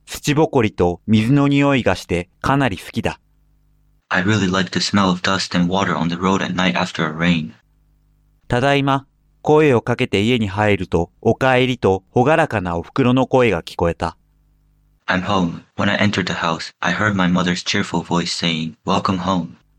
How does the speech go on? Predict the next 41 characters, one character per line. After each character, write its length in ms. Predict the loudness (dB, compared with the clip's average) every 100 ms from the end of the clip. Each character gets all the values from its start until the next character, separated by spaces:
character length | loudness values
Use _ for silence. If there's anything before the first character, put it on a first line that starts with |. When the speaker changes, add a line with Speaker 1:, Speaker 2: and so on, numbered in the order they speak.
| _ _ _ _ _ _ -2
Speaker 1:
親 260 | 2 2 0
父 140 | 0
と 140 | 2
お 20 | 2
袋 320 | 0 2 2
は、 240 | 2 -2 _ -2
高 260 | 2 4
校 240 | 4 2 2
の 120 | 2
同 200 | 2 2
級 240 | 2 0
生 240 | 2 2 2
で、 260 | 2 -2 -6 -6
そ 160 | 0
の 120 | 2
頃 220 | 2 2 2
か 140 | 0
ら 160 | 0 -2
熱 160 | 0
々 140 | 0 0 -2
だ 120 | -2
っ 80 | 0
た 100 | -2
と 200 | -4 -6
お 20 |
袋 340 | -6 -2 0 0
か 100 | 0
ら 120 | -2
聞 180 | -4 -6
い 80 |
て 140 | 0 0
い 100 | 0
る。 140 | -8 _ _ _ _ _ _ _ _ _
Speaker 2:
My 140 | -6 -4
dad 260 | -2 -2
and 160 | 0 2
mom 180 | 2 0
were 40 | -2
high 180 | -2 -4
school 300 | -2 -2 -2
classmates, 680 | -4 -4 -4 -6 -8 -16